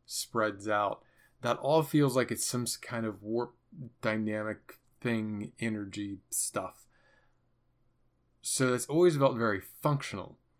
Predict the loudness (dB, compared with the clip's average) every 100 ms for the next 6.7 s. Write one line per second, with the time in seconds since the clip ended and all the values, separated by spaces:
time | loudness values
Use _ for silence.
0 | _ _ 2 4 4 2 -2 -2 0 0
1 | -2 -2 0 2 2 -2 -6 -6 -6 -4
2 | -6 -4 -2 -4 -4 -8 -6 -6 -6 -8
3 | -4 -2 0 0 0 -4 -6 -10 -14 _
4 | _ _ _ _ _ _ _ 0 4 4
5 | 4 -2 -2 0 -2 -2 0 2 0 -2
6 | -4 -6 -4 -6 -6 -8 -10